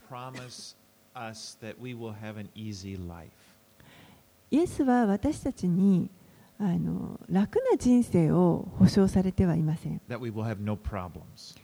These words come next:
Speaker 2: もう何の問題もない人生を送れるとは言われません。
Speaker 1: You know, and then you can have peace.
Speaker 2: そう、問題がない人生を送れば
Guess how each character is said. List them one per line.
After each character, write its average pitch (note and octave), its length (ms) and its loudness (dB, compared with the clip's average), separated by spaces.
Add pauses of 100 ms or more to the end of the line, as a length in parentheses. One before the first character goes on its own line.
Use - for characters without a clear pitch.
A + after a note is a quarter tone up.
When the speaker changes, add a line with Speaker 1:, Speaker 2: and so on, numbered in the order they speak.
(180)
Speaker 2:
も G#3 120 8
う F#3+ 60 10
何 G3 220 6
の A#3 80 6
問 C4+ 220 4
題 D4 160 2
も D4 120 2
な D#4+ 200 2
い A3+ 200 2 (800)
人 F#3+ 220 8
生 F#3+ 160 6
を E3+ 60 6
送 E3+ 180 2
れ F#3+ 100 6
る F#3+ 80 2
と G#3 160 -2
は G3 300 2
言 E3+ 80 0
わ D#3+ 80 2
れ - 80 0
ま F3 160 -2
せ - 140 -10
ん。 - 80 -12 (340)
Speaker 1:
You A2 100 -8
know, G2 160 -8
and A#2 160 -4
then C#3 160 0
you A2+ 80 -6
can A2+ 180 -8
have G2 160 -12 (100)
peace. - 440 -18 (1300)
Speaker 2:
そ A#3 420 10
う、 - 80 -2 (280)
問 A#3 280 8
題 B3 160 4
が A#3+ 100 0
な C4+ 240 0 (560)
い G3+ 240 2 (240)
人 A#3+ 200 4
生 A3+ 140 6
を G#3 40 8
送 G#3 160 2
れ D4 120 2
ば D4+ 240 6